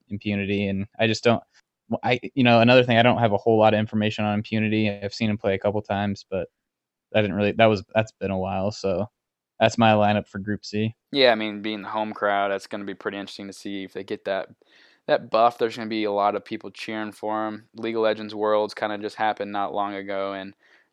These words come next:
Speaker 2: you know, I saw some Chinese teams, uh, have that crowd behind 'em and still get demolished. <laughs> So,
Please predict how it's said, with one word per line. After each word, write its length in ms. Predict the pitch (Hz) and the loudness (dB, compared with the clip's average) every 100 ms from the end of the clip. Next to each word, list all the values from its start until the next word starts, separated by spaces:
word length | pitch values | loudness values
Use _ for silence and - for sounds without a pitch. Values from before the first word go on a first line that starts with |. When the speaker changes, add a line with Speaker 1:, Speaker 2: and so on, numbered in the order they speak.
| - | -12
Speaker 2:
you 60 | |
know, 120 | 113 107 | -6 -2
I 100 | 123 | -2
saw 260 | - 120 | 2 2
some 240 | 117 113 104 | 0 -8 -8
Chinese 560 | - 123 117 113 110 | -4 -4 -2 -6 -10
teams, 600 | - 117 113 110 107 101 | -12 -10 -8 -8 -10 -10
uh, 280 | 107 104 104 | -6 -4 -4
have 320 | 104 123 113 107 | -4 -6 -6 -2
that 400 | 110 104 - - | 0 0 -2 -4
crowd 320 | 120 107 110 | -2 0 0
behind 360 | 104 107 104 | -4 -6 -8
'em 180 | 104 104 | -8 -10
and 280 | 101 101 98 _ _ | -10 -12 -16 _ _
still 600 | - - 113 107 101 101 - _ _ _ | -20 -10 -4 -2 -2 -6 -12 _ _ _
get 300 | 110 98 - - | -4 -4 -6 -8
demolished. 760 | 101 95 95 98 95 98 - | -6 -4 -4 -6 -10 -14 -14
<laughs> 20 | - | -2
So, 440 | - 110 107 | 0 2 0